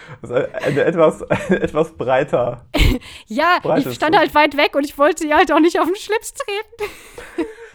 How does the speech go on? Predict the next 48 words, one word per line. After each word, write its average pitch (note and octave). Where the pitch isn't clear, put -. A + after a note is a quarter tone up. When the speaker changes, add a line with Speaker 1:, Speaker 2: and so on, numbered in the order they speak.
Speaker 2:
Ich -
dachte, F#4
Speaker 1:
Entschuldigen F#4+
Sie -
Speaker 2:
das -
Speaker 1:
mal, C#3+
fünfzig? -
Das -
kann A4+
ja D#3+
wohl -
nicht -
wahr -
sein. -
Speaker 2:
<laughs> C5+
Dann E4+
kann D#4
ich E4+
immer F4
noch G4
sagen, F4
aber C#4+
ich -
habe D4+
ja F4
auch F#4
bei D4
dreißig E4
angefangen. C#4
Speaker 1:
Ja. A#2
Speaker 2:
<laughs> -
Ich C4+
kann C#4
einfach A#3+
keine A#3
Leute, A3
also A3+
ich G3+
kann B3
Alter A#3
nie A#3
schätzen A#3+
bei F#3+
Menschen. F#3+
Speaker 1:
Ja, -
das F#3+
Speaker 2:
Entschuldigung. B2+
Speaker 1:
stimmt. -